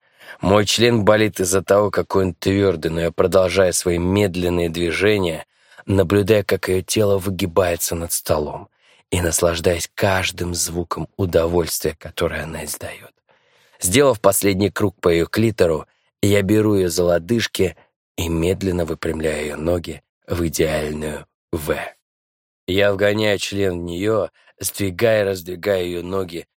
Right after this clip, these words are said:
с каждым движением. «Жестче!» — кричит она. Я кладу ее икры себе на плечи, сжимаю ее колени вместе — и снова вхожу в нее.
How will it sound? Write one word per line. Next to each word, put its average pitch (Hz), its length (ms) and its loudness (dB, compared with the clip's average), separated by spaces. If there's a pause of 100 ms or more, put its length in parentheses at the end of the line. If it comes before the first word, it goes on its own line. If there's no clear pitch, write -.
(120)
с - 160 -4
каждым 87 400 -4
движением. 82 640 -10 (300)
«Жестче!» — - 760 2 (280)
кричит 107 480 0
она. 80 340 0 (1000)
Я 92 200 2
кладу 104 320 4
ее 107 140 4
икры 104 340 0
себе 95 300 2
на 95 160 4
плечи, 107 440 0
сжимаю 113 460 4
ее 110 120 4
колени 110 460 2
вместе — 104 640 0 (300)
и 104 60 -4
снова 95 380 2
вхожу 85 400 -2
в - 80 -20
нее. - 280 -16